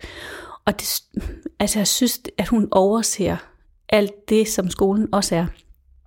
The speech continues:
for at vi får nogle børn, der kommer hjem fra skole og siger, "Ej, hvor har det været dejligt at være i skole, da jeg er så glad for min skole." Altså, fordi alt andet lige, så er det, så er det, det er ikke alle børn,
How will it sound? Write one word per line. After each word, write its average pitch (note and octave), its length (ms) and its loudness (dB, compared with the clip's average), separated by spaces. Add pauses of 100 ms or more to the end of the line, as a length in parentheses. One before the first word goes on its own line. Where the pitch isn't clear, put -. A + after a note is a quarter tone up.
(300)
for F#3+ 160 4
at F3+ 200 2
vi F#3+ 80 4
får G3+ 180 4
nogle F#3+ 140 2
børn, G3 200 4
der F3 60 2
kommer F#3 160 2
hjem F#3 120 2
fra - 100 -6
skole F#3 320 2
og - 40 0
siger, F3+ 220 0 (680)
"Ej, G3 280 2
hvor F3+ 140 4
har G3 240 4
det F#3 100 2
været F3 180 2
dejligt F3+ 220 2
at F#3+ 60 2
være F3+ 80 2
i F3 40 -2
skole, F#3 260 0
da F#3+ 100 2
jeg F3+ 80 4
er F3+ 80 2
så G3 100 -2
glad F3 200 2
for F3 120 -4
min F#3 100 0
skole." E3 340 0 (540)
Altså, G3+ 180 4
fordi G#3 480 2
alt G#3+ 160 4
andet G3+ 200 6
lige, G#3 280 4
så - 140 0
er G#3+ 40 6
det, F#3+ 240 0
så - 360 -2
er G3+ 40 6
det, F#3+ 240 2 (680)
det A3 140 2
er - 40 2
ikke A3 140 4
alle G#3+ 180 4
børn, A3 240 2